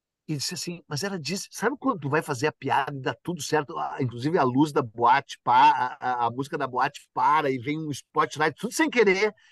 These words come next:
e a piada vem pra ti. Foi assim, a mulher parou, olhou e disse assim, "I'm, I'm having a revelation."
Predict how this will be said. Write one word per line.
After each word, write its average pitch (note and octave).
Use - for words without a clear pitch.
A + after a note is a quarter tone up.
e D3+
a E3
piada E3
vem E3
pra D#3+
ti. D3+
Foi C3+
assim, C#3+
a A#2+
mulher B2+
parou, C#3
olhou D3+
e D3+
disse D#3
assim, C#3
"I'm, B3
I'm C#4
having C4
a C4
revelation." C4+